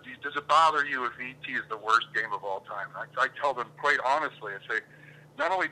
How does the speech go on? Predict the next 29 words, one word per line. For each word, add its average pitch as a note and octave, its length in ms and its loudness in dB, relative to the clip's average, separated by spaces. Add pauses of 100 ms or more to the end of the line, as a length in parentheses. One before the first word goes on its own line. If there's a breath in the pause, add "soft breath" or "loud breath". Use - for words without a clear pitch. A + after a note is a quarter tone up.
doesn't D#3+ 300 0
it A#2+ 180 -2
bother C#3 380 2
me, G2 260 -12 (400)
I D#3+ 140 4
actually F3+ 460 2
prefer B2 920 4 (520)
that C3+ 120 6
it C#3 80 8
is F#3 160 2
identified A#2+ 540 4
as - 120 -18
the A#2 60 -8
worst G2 260 -8
game G#2+ 180 -12
of - 100 -14
all E2 240 -8
time." - 180 -12 (400 loud breath)
I G3+ 160 8
don't G#3 300 4
believe D3+ 400 0
for C#3 120 8
a A#2+ 40 0 (100)
second C3+ 280 2
that A2+ 100 -4
E B2 140 -10 (100)
T B2+ 180 -6
actually A#2+ 360 4 (120)
is C3 160 2